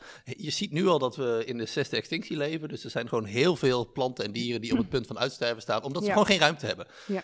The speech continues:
Speaker 1: Dus wat mij betreft, ja, we gaan naar tien miljard mensen. Het is mogelijk om die tien miljard mensen welvarend te maken en te voeden. Maar wij moeten zorgen dat we niet meer ruimte gaan gebruiken. En het liefst nog minder.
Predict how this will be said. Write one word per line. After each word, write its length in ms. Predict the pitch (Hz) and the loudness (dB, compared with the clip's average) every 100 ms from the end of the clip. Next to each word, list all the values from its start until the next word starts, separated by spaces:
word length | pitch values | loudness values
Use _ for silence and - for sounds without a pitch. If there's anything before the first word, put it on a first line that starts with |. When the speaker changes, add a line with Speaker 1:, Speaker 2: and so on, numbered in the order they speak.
| - | -6
Speaker 1:
Dus 200 | 143 - | -8 -8
wat 200 | - 127 | 0 0
mij 180 | 139 160 | 4 2
betreft, 520 | 151 - 139 135 - - - _ _ | 2 2 2 2 -4 -18 -20 _ _
ja, 360 | _ 147 147 170 | _ 4 6 6
we 60 | |
gaan 160 | 143 143 | 4 0
naar 100 | 123 | -2
tien 140 | - | -4
miljard 220 | 117 113 - | -4 -2 -2
mensen. 300 | 120 139 123 | -2 -2 -6
Het 100 | 143 | -4
is 100 | 156 | 0
mogelijk 400 | 139 196 190 190 | 6 8 6 2
om 100 | 143 | -2
die 80 | |
tien 180 | 131 160 | -2 -2
miljard 320 | 143 127 123 - | 2 4 2 0
mensen 500 | - 120 113 - 104 - - - - | 0 0 2 -2 -4 -6 -20 -20 -8
welvarend 460 | - 117 135 135 127 | -2 4 6 6 4
te 80 | 123 | 0
maken 340 | 117 117 110 | 0 -2 -4
en 140 | 120 | -6
te 80 | 110 | -6
voeden. 360 | 104 170 175 190 - | -6 -2 -2 -4 -10
Maar 100 | - | -8
wij 100 | 107 | -6
moeten 320 | 107 147 - 180 | -2 -2 -2 0
zorgen 360 | 135 135 139 | 4 4 2
dat 120 | 110 | -6
we 60 | - | -8
niet 400 | 101 131 - - - | -4 -2 -4 -12 -10
meer 340 | 113 123 123 | -2 0 0
ruimte 280 | - 95 - | -2 -8 -12
gaan 180 | - 87 | -16 -16
gebruiken. 440 | - - - - | -16 -16 -16 -12
En 80 | 117 | -12
het 100 | 107 | -6
liefst 160 | 202 - | -6 -4
nog 100 | 175 | -6
minder. 360 | - - - | -8 -12 -20